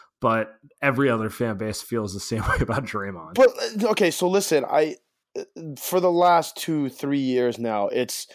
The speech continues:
Speaker 2: you know, the, the, the narrative is for Steph, for a lot of people, is that now that he, he's great, he's amazing, but he has Steph, uh, he has Kevin Durant, he doesn't have to do as much. This for him,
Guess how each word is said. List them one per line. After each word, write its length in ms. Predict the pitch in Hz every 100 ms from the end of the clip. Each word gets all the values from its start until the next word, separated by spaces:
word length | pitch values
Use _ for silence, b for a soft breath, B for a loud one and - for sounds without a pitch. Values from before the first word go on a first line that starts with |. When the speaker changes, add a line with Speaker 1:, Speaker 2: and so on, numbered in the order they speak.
| B B -
Speaker 2:
you 100 | 135
know, 160 | 131
the, 180 | 117 131
the, 340 | 117 131 123 113
the 120 | 127
narrative 680 | 123 123 135 131 123 113 - -
is 440 | 123 117 110 - -
for 220 | - - 123
Steph, 280 | - 131
for 140 | - 120
a 60 |
lot 260 | 104 117 170
of 80 | 143
people, 400 | 160 196 139 120
is 220 | 117 107
that 280 | 117 107 - b b b _ _ _ -
now 260 | 143 143
that 160 | 139 139
he, 140 | 143
he's 240 | 131 143 143
great, 280 | 156 151 131
he's 160 | 123
amazing, 460 | 127 135 175 147 113
but 120 | 127
he 60 | 135
has 140 | 123
Steph, 300 | - 127 - -
uh, 80 | 123
he 120 | 123
has 120 | 131
Kevin 260 | - 127 117
Durant, 300 | 117 139 120
he 60 |
doesn't 180 | 120 113
have 120 | 117 -
to 80 |
do 160 | 113 139
as 80 | 117
much. 280 | 107 - - _ _ _
This 320 | 117 165 247
for 180 | - 143
him, 520 | 120 180 170 120 113